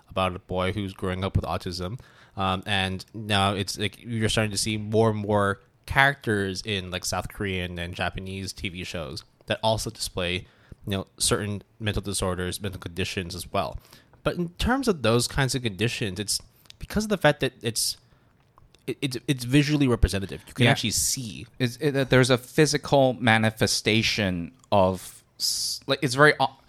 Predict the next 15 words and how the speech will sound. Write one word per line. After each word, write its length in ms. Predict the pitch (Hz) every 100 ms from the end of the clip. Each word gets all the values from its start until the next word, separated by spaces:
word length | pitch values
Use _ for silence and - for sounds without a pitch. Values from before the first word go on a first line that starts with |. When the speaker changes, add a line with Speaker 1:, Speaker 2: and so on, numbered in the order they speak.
| - - _ -
Speaker 2:
I 80 | 131
wouldn't 220 | 147 139
say 100 | -
it's 100 | 104
very 180 | 110 117
obvious, 520 | 120 120 117 95 -
but 320 | - 101 - - _ -
because 300 | 113 120 117
it's 140 | 113 -
a 40 |
spectrum 560 | - - 131 - - 107
disorder, 440 | 95 - 101 92
it's 240 | 107 95 -
not 280 | 101 - 104
like 280 | 90 -